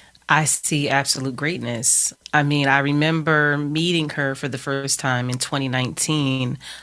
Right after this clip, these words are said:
um, at a conference. And, you know, she walks in this room with this, she's very, you know, confident. She walks straight. She walks in a room and everybody kinda looks like, "Hey, who is this?" And it's not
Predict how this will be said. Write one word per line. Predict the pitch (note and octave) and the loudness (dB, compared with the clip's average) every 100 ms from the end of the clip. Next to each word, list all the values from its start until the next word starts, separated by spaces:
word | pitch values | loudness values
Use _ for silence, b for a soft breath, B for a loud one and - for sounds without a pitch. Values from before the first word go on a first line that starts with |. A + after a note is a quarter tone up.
| B | B
um, | D#3 C#3+ | 0 2
at | C#3+ | 2
a | B2+ | 0
conference. | - B2 C3 B2 A2 - - - | -2 -4 -4 -6 -8 -8 -10 -6
And, | C3+ C#3 C#3+ C3+ - - D3+ | -6 -4 -6 -6 -10 -10 -4
you | |
know, | C#3+ B2+ | -2 0
she | - D#3+ | 0 0
walks | D3+ D#3 - - C#3+ | 2 0 -2 -6 -4
in | C3+ | -2
this | B2+ C#3 | -2 -2
room | D3 C#3 | -2 0
with | C3+ C3 | -4 -4
this, | C3+ B2 - - | -4 -2 -4 -2
she's | - C3+ A2+ | -2 -4 -6
very, | D3 D3 C#3+ C#3 - B B B - | -2 -2 -2 -4 -6 B B B -6
you | C#3 | -2
know, | C3+ A#2+ G#2 - - - - | 0 -2 -4 -12 -20 -16 -4
confident. | - D3+ C#3+ A3+ - B2 - | 2 4 4 -2 -8 -6 -4
She | C#3 | -4
walks | C3+ D3 - - | 0 0 0 -2
straight. | - D#3+ D#3 C3 | -2 0 -2 0
She | - C#3 | -2 0
walks | D3+ D3 C#3+ C#3+ | 2 2 2 0
in | C3+ | 0
a | |
room | C#3 C3+ | 0 0
and | C3 | 0
everybody | C3+ C3+ C3 C3 | 0 2 2 0
kinda | - C#3+ C3+ | -2 -2 -2
looks | C#3 C#3 - | -2 -4 -2
like, | C#3+ C#3 | -2 -4
"Hey, | G#3+ G3 E3 | -8 -8 -6
who | G3 F#3+ | -6 -6
is | F3 | -4
this?" | A#3+ - - - B B B B - | -6 -4 -4 -4 B B B B -4
And | - E3+ E3 D#3+ | 2 4 2 2
it's | F3+ - | 0 0
not | F#3 F3+ F3+ - | 4 4 4 0